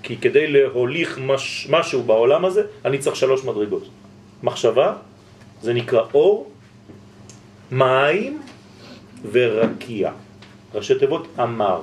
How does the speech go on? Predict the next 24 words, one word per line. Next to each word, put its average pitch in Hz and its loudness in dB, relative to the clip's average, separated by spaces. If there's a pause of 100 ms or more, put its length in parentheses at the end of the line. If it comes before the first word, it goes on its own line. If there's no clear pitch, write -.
(100)
ברוך 135 2
שאמר 127 2
והיה 131 2
עולם. 107 0 (480)
כלומר, 156 4
מחשבה, 135 2 (580)
מים, 139 2
שזה 131 0
טיפה 139 2
של 113 0
זרע, 202 2 (220)
ורקיע, 143 2
זאת - -12
אומרת 151 -6
שזה 123 0
הבניין 107 -8 (460)
שמתרקם. 110 -4 (1400)
אז 123 2
אם 208 4
אתה 208 2
רוצה 185 2
בעצם 160 -2
לחנוק 156 0
משהו, 143 0